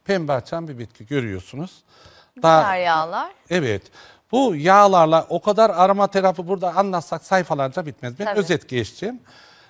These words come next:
Speaker 1: Ee, lavanta yağı biliyorsunuz sakinleştirici özelliği olan yağlar. Ondan sonra sedir yağı var, e, biberiye yağı var. Sedir yağı biliyorsunuz, e, antiviraldır.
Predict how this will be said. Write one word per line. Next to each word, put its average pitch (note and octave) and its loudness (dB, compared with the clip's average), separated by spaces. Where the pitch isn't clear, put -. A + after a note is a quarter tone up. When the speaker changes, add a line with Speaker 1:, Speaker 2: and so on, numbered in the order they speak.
Speaker 1:
Ee, D3 -8
lavanta A3+ 0
yağı F#3+ -4
biliyorsunuz D#3+ -10
sakinleştirici D#3 -6
özelliği C#3 -6
olan B2+ -2
yağlar. A2 -2
Ondan C#3+ 0
sonra C3 -4
sedir F3+ -6
yağı C3+ 4
var, B2+ 4
e, A#2+ -16
biberiye E3+ 2
yağı B2+ 4
var. C#3 0
Sedir E3+ -6
yağı D#3 4
biliyorsunuz, D#3 -8
e, B2+ -12
antiviraldır. D3 4